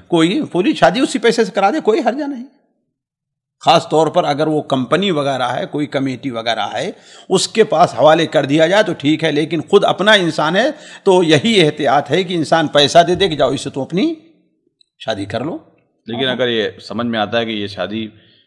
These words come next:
Speaker 2: نہیں کر پائے گا اپنی بیٹی کی یا کسی کی، تو
Speaker 1: کیوں نہیں کر پائے گا بھائی؟
Speaker 2: مثال کے طور پر، یعنی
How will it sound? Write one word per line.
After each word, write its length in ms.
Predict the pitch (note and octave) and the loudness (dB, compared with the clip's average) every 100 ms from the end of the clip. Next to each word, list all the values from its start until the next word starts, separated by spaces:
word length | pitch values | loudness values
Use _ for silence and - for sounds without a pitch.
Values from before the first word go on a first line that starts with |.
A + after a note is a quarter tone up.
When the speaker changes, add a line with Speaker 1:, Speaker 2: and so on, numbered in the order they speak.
| _ | _
Speaker 2:
نہیں 140 | G#2 B2 | -6 0
کر 120 | B2+ | 0
پائے 240 | G2+ G2+ | 2 0
گا 40 | F#2+ | -2
اپنی 180 | F#2 F#2 | -6 -8
بیٹی 320 | F#2+ F2+ F#2 | -8 -8 -10
کی 160 | G2 | -10
یا 100 | G2 | -10
کسی 260 | F#2 F#2 F#2+ | -10 -14 -18
کی، 240 | G2 G2+ G2 _ _ _ _ _ _ | -18 -18 -20 _ _ _ _ _ _
تو 80 | - | -2
Speaker 1:
کیوں 100 | B2 | 0
نہیں 140 | A#3 A3 | 2 2
کر 120 | G3 | 0
پائے 220 | F3 F3+ | 2 0
گا 60 | F3+ | 0
بھائی؟ 160 | D3+ G3 | -4 -6
Speaker 2:
مثال 280 | G#2+ E3+ F3+ | -2 2 2
کے 100 | F3 | 2
طور 160 | E3 | -2
پر، 160 | E3 F3+ | -2 -2
یعنی 240 | E3 E3 | -2 -2